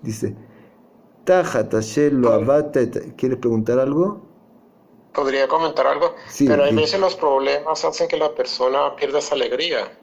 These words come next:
Speaker 2: opaca esa, esa, lo, lo agobian a las personas, lo agobian a uno y no dejan que la alegría
Speaker 1: Ajá.
Speaker 2: salga a flote, ¿no?
Speaker 1: Una vez le preguntaron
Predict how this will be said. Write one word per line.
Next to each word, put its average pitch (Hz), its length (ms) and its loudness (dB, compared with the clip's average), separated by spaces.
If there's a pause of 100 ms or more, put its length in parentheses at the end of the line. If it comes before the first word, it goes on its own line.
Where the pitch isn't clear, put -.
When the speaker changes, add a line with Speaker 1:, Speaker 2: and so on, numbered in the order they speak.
(720)
Speaker 2:
opaca 123 480 0
esa, 127 440 0
esa, 120 680 -2
lo, 120 320 -6
lo 120 160 0
agobian 135 500 2
a 139 60 0
las 131 260 -2
personas, 120 360 -6
lo 120 180 0
agobian 127 240 0
a 117 80 2
uno 127 320 0
y 123 40 -2
no 120 160 -2
dejan 123 300 -2
que 117 220 -8
la 113 100 -2
alegría 113 600 0
Speaker 1:
Ajá. - 1000 -12
Speaker 2:
salga 117 580 2
a 113 40 -4
flote, 127 500 -4
¿no? 117 240 -10 (500)
Speaker 1:
Una 131 200 2
vez 135 180 2
le 135 100 2
preguntaron 117 880 0